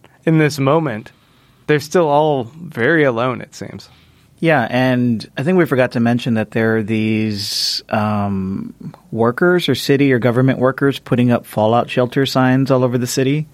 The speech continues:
Speaker 1: Yeah.
Speaker 2: Yeah, so that's a little ominous.
Speaker 1: Yeah. Um, it's,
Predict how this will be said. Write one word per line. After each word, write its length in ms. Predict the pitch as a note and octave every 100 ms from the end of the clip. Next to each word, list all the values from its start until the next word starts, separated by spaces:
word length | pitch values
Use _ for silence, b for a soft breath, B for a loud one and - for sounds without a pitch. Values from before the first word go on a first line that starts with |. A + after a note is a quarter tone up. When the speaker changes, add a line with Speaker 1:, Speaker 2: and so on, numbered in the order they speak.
| -
Speaker 1:
Yeah. 420 | A#2 A2 G2 F#2 G2+
Speaker 2:
Yeah, 180 | A#2 G#2
so 140 | A2+
that's 380 | A#2+ C3 - -
a 60 | G3+
little 200 | F#3+ D#3
ominous. 600 | G#2+ G#2 G#2 C3 - - - _ - _ -
Speaker 1:
Yeah. 180 | G3 - - -
Um, 460 | D3+ D3+ D3+ D#3 -
it's, 380 | F3 D#3+ -